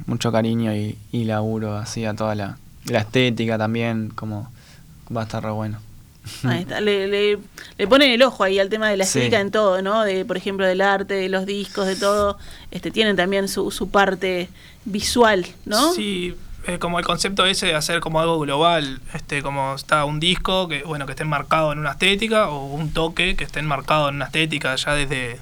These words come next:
Speaker 3: desde el afiche, desde la forma de difundirlo, hasta, bueno, el toque mismo,
Speaker 1: El
Speaker 3: este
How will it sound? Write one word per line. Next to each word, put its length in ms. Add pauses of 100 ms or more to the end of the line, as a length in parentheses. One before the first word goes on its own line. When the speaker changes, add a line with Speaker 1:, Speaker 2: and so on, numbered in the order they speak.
(100)
Speaker 3:
desde 200
el 80
afiche, 760
desde 200
la 80
forma 320
de 60
difundirlo, 840 (480)
hasta, 220
bueno, 200
el 120
toque 260
mismo, 640 (160)
Speaker 1:
El 60
Speaker 3:
este 60